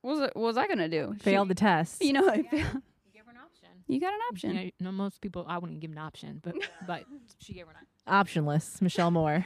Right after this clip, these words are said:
Speaker 2: <laughs> M I S H A L M O R E.
Speaker 1: So my aunt calls me and is like, "We're coming to your, your book thing tonight." And I was like, "Great, cool." And they were like, "Um, your mom wants to know why you haven't called her and told her you have a book,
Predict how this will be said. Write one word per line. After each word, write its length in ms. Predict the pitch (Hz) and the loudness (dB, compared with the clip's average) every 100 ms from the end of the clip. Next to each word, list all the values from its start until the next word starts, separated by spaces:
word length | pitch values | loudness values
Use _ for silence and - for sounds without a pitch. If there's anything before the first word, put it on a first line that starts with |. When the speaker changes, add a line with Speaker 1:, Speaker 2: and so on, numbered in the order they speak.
| - | 0
Speaker 2:
<laughs> 80 | |
M 140 | 196 190 | 2 4
I 140 | 165 | 4
S 260 | 135 185 - | 4 2 2
H 200 | 165 170 | 0 2
A 240 | - 165 165 | 2 2 2
L 160 | 156 | 2
M 300 | 160 151 190 185 - - - - | 2 4 4 4 -2 -4 -2 -2
O 120 | - - - - | 0 -4 -4 0
R 140 | 202 | 0
E. 260 | - 196 220 _ - _ _ - - - - - - - - - - | 0 -2 -4 _ -20 _ _ -20 -16 -14 -14 -16 -14 -16 -18 -20 -10
Speaker 1:
So 220 | - 269 | 0 2
my 140 | 254 | 4
aunt 260 | 247 285 269 | 4 2 2
calls 300 | 254 233 226 | 4 4 4
me 100 | 214 | 2
and 100 | 196 | 2
is 120 | 196 | 2
like, 320 | 208 185 180 - _ | 4 4 2 -4 _
"We're 140 | 220 262 | 0 2
coming 180 | 285 | 4
to 60 | 294 | 2
your, 240 | 285 262 247 _ - | 4 2 0 _ -2
your 260 | 226 220 | 2 2
book 240 | 214 302 - | 2 0 0
thing 180 | 208 180 | -2 2
tonight." 240 | 175 165 | 2 2
And 120 | 160 | 0
I 40 | 175 | 0
was 100 | 185 | -2
like, 180 | 196 | -4
"Great, 260 | - 392 339 | -2 -2 0
cool." 320 | 339 359 214 190 _ _ _ _ _ _ - | 2 4 2 -2 _ _ _ _ _ _ -4
And 100 | 214 | 0
they 80 | 202 | 2
were 80 | 190 | 4
like, 260 | 185 180 - | 2 0 -2
"Um, 300 | - 196 190 | 2 4 4
your 120 | 202 208 | 2 2
mom 160 | 214 | 4
wants 220 | 240 254 | 2 2
to 60 | 240 | 0
know 120 | 214 | 2
why 120 | 202 | 2
you 120 | 202 220 | 4 2
haven't 220 | 196 185 | 2 2
called 240 | 196 202 | 2 4
her 120 | 214 | 2
and 120 | 190 190 | 2 2
told 180 | 196 | 0
her 60 | 190 | 2
you 100 | 185 | 2
have 120 | 180 | 2
a 40 | 180 | 2
book, 240 | 220 240 | 0 -2